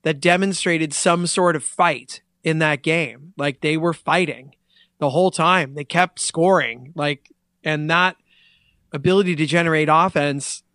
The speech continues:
I think, is a plus for a team that goaltending is, I don't think, is ever gonna be fixed with these two goalies. It's always gonna be a problem.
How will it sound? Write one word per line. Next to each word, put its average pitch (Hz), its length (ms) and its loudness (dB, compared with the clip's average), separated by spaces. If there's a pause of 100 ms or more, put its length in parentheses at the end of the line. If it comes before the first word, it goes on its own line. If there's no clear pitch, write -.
I 147 80 -2
think, 156 260 -4
is 165 300 -2
a 156 60 -2
plus 196 440 0
for 170 180 -2
a 165 60 -2
team 180 320 -4
that 160 340 -4
goaltending 170 540 -2
is, 143 160 -8 (140)
I 143 120 2
don't 185 240 -2
think, 175 180 -2
is 151 100 -6
ever 175 260 2
gonna 190 220 -2
be 127 240 -12
fixed - 520 -12 (520)
with 143 120 -8
these 147 240 -6
two 151 140 -6
goalies. 135 380 -6
It's 147 100 -8
always 190 300 0
gonna 185 140 -4
be 135 100 -10
a 127 40 -8
problem. 117 640 -10